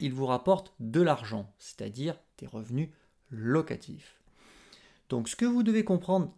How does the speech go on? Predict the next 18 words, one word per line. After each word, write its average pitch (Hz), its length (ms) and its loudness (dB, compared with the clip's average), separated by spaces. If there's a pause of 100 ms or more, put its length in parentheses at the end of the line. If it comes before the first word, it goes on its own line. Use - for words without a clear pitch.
dans 117 120 -4
cette - 360 -6
vidéo, 143 640 -2
et 135 80 -14
c'est 135 200 -8
ce - 220 -4
pourquoi 131 680 -6 (180)
je 113 260 -6
veux 117 280 -6 (220)
insister, 220 640 -4 (420)
c'est - 200 -14
que - 240 -8 (140)
vous 175 120 0
devez 185 300 4
faire - 460 -4
clairement 127 340 -4
la 127 100 0
différence 135 760 -2